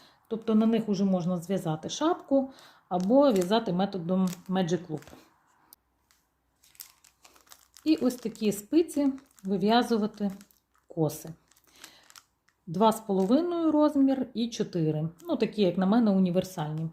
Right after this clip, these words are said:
Будемо пробувати. Тому, якщо вам, е, цікаво в'язати шкарпетки, е, якщо вам цікавий мій досвід,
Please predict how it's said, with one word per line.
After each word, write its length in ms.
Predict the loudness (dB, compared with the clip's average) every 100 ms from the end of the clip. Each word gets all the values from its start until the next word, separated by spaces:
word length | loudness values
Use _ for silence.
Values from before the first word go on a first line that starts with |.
| -6
Будемо 400 | 0 2 2 0
пробувати. 580 | 0 -2 -2 -6 -8 -12 -14 _ _ _ -20 _ _ _ _ -20 _ _ -10
Тому, 260 | -2 4 6
якщо 540 | 6 4 6 8 8
вам, 400 | 6 4 4 0 -14 -20 -8
е, 140 | -4 -4
цікаво 540 | -4 -2 0 2 2
в'язати 380 | 0 0 0 -2
шкарпетки, 720 | -8 -10 -2 -2 -2 -6 -4 -4 -8 _ -6
е, 200 | -2 0
якщо 280 | 0 -2 0
вам 180 | 2 2
цікавий 460 | 0 0 0 0
мій 140 | 0 2
досвід, 580 | 2 0 -2 -4 -6